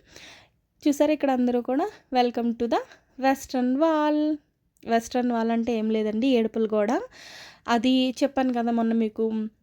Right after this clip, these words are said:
సొలొమోను మహారాజు కట్టించినటువంటి దేవాలయంలో వీళ్ళకి మిగిలింది అదొక్కటే, ఆ పార్ట్ ఒక్కటే. మిగతా అంతా కూడా కూల్చబడింది. ఇప్పుడు మరలా దేవాలయం కట్టాలి అని అంటే అక్కడే కడతారనమాట. అంటే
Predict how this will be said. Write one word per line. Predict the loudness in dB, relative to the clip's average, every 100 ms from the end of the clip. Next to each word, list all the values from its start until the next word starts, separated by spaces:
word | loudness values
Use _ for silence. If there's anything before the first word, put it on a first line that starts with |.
| -14
సొలొమోను | 0 2 4 2 0 0 0
మహారాజు | -2 -2 -2 0 -2
కట్టించినటువంటి | -4 -8 -4 -6 -4 -4 -2 -2 -2 -2
దేవాలయంలో | -2 0 2 2 2 0 0
వీళ్ళకి | 0 -2 0
మిగిలింది | 0 0 0 2 2 2
అదొక్కటే, | 2 -2 -6 _ -2 0 0 -4 -10
ఆ | -10
పార్ట్ | -6 -4 -4 -4
ఒక్కటే. | -8 -8 -6 0 0 -2 -8 -18 -4
మిగతా | 2 2 2 0 0
అంతా | 0 0 -2
కూడా | 0 0
కూల్చబడింది. | 0 0 0 0 0 0 0 0 0 0 -4 _ -20 _ -8
ఇప్పుడు | -2 2 4 4 4
మరలా | 4 2 2 4
దేవాలయం | 4 2 2 0 0
కట్టాలి | 0 -4 -6 -4 -2
అని | 0 -2
అంటే | -4 -2 -2 -2 -8 -20 -12
అక్కడే | -8 0 0
కడతారనమాట. | 2 -2 -2 -6 -6 -8 -10 -8 -8 -8
అంటే | -6 -2 2